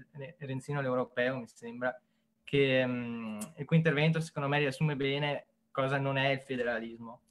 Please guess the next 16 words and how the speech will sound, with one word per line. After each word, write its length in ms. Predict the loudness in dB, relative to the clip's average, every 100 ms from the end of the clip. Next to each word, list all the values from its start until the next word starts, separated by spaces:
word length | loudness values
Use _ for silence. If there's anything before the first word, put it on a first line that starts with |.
| _
il 100 | -12
federalismo 460 | -2 2 2 0 -2
europeo. 480 | -2 -2 -4 -4 -6 _ _ _ _
In 100 | -2
partica-, 480 | 4 4 4 2 4
in 80 | 2
particolare 500 | 2 0 4 6 6
mi 80 | 4
riferisco 460 | -2 0 0 2
al 100 | 0
fatto... 800 | 2 4 4 2 0 2 2 0 -6 2
Ehm, 920 | 4 6 4 2 0 -2 -8 -12 -18 -20 -20 -20 -20 _
che 120 | 0
diceva 300 | 2 6 6 8
lui, 380 | 6 4 4
s-, 160 | 2 -4